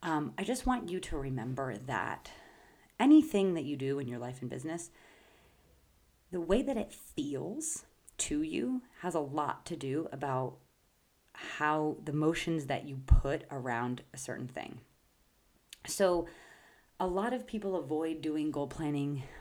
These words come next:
or resolution setting in general because to them it feels stressful. But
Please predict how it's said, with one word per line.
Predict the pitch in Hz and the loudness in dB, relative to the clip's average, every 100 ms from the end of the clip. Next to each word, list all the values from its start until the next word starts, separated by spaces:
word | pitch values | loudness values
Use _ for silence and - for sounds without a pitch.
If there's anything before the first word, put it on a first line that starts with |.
| - | -6
or | 165 | -4
resolution | 147 127 131 147 151 156 139 | 0 0 -2 -4 -2 -2 -4
setting | 143 135 135 123 | -4 -2 -2 -2
in | |
general | 120 123 131 131 | -2 -2 0 -2
because | 123 131 123 120 123 - - - - - - - | -6 -8 -6 -6 -6 -10 -14 -20 -20 -20 -18 -2
to | 170 | 0
them | 147 131 139 | 4 2 2
it | 131 | -2
feels | - 135 135 131 131 | -6 -4 -2 -2 -6
stressful. | - 156 165 - - - - _ _ - - - - | -4 -2 -2 -6 -10 -12 -20 _ _ -20 -20 -20 -14
But | 139 165 151 - | -4 -2 -2 -8